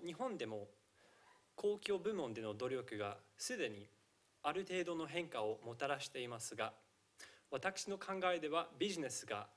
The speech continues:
先導を取るべきです。私は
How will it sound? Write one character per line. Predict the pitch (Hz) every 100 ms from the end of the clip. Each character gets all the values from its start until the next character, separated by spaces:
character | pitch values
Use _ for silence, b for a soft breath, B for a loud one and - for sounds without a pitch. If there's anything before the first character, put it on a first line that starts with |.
| -
先 | - 170 160
導 | 127
を | 110
取 | 107 123 110
る |
べ | 104
き | -
で | -
す。 | - - - _ _ _ _ _ _ _ _ - - B B B B
私 | 170 220 - 220
は | 202 202